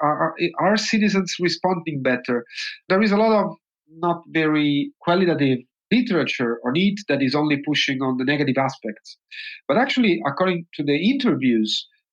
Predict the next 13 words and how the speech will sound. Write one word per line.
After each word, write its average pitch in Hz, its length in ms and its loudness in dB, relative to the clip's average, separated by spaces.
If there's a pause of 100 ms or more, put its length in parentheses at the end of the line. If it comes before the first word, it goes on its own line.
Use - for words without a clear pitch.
(120)
Chinese 208 420 0
citizens 208 560 2
which 143 360 0
never 196 400 0
experienced - 1000 -2 (640)
the 113 80 -4
full 214 260 0 (120)
freedom 170 480 -2 (220)
are 185 180 0
quite 214 260 0 (120)
fine 226 240 0
with 139 120 0
it. - 220 -6